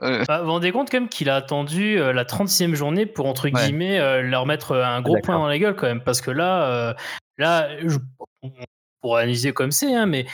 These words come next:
Speaker 2: il a quand même mis devant, euh, tu sais, carrément devant le peuple avec les, qui attend avec les fourches, tu vois, voici les responsables, tu vois.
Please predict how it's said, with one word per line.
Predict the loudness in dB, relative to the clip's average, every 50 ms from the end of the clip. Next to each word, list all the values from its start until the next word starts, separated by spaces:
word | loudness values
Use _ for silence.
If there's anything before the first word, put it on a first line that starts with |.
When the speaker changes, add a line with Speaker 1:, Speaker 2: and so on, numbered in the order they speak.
| -16 -18 -14 _
Speaker 2:
il | -2 0 0
a | 0 0
quand | 0 0 0 2
même | 2 2 2 2 0 0 -2 -4 -6 -8 _ _ _ _ _ _ _ _ _ _ _ _ -6
mis | -2 0 2 2 4 2 2 0 0 -2
devant, | -2 0 0 0 0 0 0 0 0 0 0 0
euh, | -2 -2 -2 -4
tu | -4 -4 -2 -2 -2 -2
sais, | -2 -2 -2 0
carrément | 0 0 0 0 0 0 0
devant | 0 0 0 0
le | 0 0 0 0
peuple | 0 0 0 -2 -2 -2 -2
avec | 0 0 -2 0
les, | 0 -2 -2 -2
qui | -2 -2 -2
attend | -2 -2 -2
avec | -2 -2
les | -2 -2
fourches, | 0 0 0 0 0 -2 -4 -6 -4
tu | -2
vois, | 0 0 0 -2 -6 -16 -20 _ _ -2
voici | 0 0 2 0 2
les | 2 0
responsables, | 0 0 -2 -4 -4 -2 0 2 0 0 0 -2 -8 -8 _ _ _ _ _ -12
tu | -6 -2 0
vois. | 0 0 -2